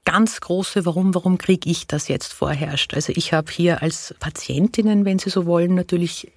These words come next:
erwerbstätige Menschen, das heißt unter fünfundsechzigjährige jedenfalls, und eine fünfundvierzigjährige, die plötzlich Gürtelrose bekommt, ist erst einmal erschrocken und fragt sich, warum, warum habe ich das jetzt, was ist da mit mir und so weiter.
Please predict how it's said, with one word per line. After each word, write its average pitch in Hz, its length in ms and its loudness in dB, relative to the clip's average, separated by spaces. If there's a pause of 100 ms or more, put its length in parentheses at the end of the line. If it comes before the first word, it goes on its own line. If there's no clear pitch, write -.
erwerbstätige 180 680 0
Menschen, 190 340 -2
das 170 140 -10
heißt 165 240 -2
unter 208 260 4
fünfundsechzigjährige 190 1120 0
jedenfalls, 175 580 0 (640)
und 190 160 4
eine 170 200 4
fünfundvierzigjährige, 185 1000 2
die 175 120 -2
plötzlich - 440 -4
Gürtelrose 196 640 2
bekommt, 175 560 0 (420)
ist - 300 0
erst 165 200 2
einmal 190 180 4
erschrocken 156 500 0
und 156 120 0
fragt 160 280 -2
sich, - 240 -4
warum, 165 340 0
warum 160 240 0
habe 165 200 2
ich 190 100 -2
das 180 200 0
jetzt, - 200 -2
was 165 140 -2
ist - 200 -2
da 170 60 2
mit 170 180 0
mir 160 160 2
und 147 100 2
so 151 140 -4
weiter. 151 400 -4